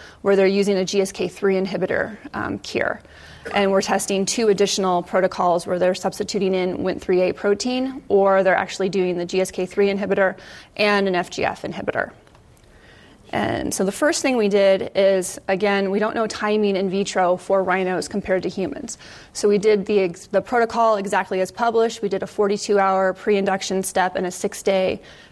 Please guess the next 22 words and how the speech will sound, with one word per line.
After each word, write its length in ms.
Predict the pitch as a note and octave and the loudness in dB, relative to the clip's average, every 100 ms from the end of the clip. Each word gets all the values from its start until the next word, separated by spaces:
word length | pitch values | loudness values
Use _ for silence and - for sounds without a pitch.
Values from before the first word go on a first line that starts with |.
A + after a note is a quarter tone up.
| - | -4
uh, 220 | - - | -2 -2
P 180 | - G#3 | -2 -2
G 100 | G3 | -2
C 240 | - G#3 | -2 0
induction 440 | F#3 F3+ - - F#3+ | 0 0 -2 -4 -4
step 340 | - - - | -2 -2 -4
in 200 | G3+ F#3+ - | -6 -4 -2
aggregate 400 | F#3 F3+ - - | -2 0 -2 -2
cells. 460 | - F3 G#3 - - - - - - | -2 -2 -4 -10 -18 -20 -20 -14 -4
And 360 | A3+ G#3+ G#3+ | 0 2 0
we 140 | G#3+ G#3+ | 0 -2
see, 460 | - A3 G#3+ G#3 - - - _ _ _ _ _ _ - - _ _ _ - | 0 2 2 0 -6 -20 -20 _ _ _ _ _ _ -20 -20 _ _ _ 0
uh, 360 | G3+ F#3+ F#3 | 2 2 2
across 360 | G3 - G#3 G#3 | -2 -2 -2 -2
the 80 | G#3 | -6
time 280 | F#3 G3 F#3+ | -2 -2 -2
points, 500 | G3 F#3 - - - - - - - - | -2 -2 -2 -8 -14 -20 -20 -20 -6 2
a 80 | G#3+ | 4
little 180 | G#3+ | 4
bit 120 | A3+ A3 | 4 2
of 120 | G3+ | 4
a, 180 | F#3+ | 2